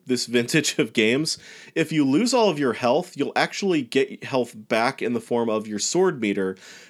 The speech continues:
You will lose your sword, but because your sword meter tends to build back up over time,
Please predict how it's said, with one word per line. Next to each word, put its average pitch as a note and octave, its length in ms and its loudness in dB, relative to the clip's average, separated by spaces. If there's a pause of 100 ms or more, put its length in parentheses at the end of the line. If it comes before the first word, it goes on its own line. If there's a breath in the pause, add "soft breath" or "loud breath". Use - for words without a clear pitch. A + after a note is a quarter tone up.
You C#3 120 0
will G3 220 2
lose F#3 280 2
your C#3 120 0
sword, C3+ 440 0
but D3 140 -2
because A3 240 0
your B3 100 2
sword D3+ 320 0
meter D3 240 0
tends B2+ 420 -2
to B2 180 -2
build A#2 320 -2
back A#2 200 0
up A#2 200 -2
over A2+ 240 -2
time, A#2 560 -2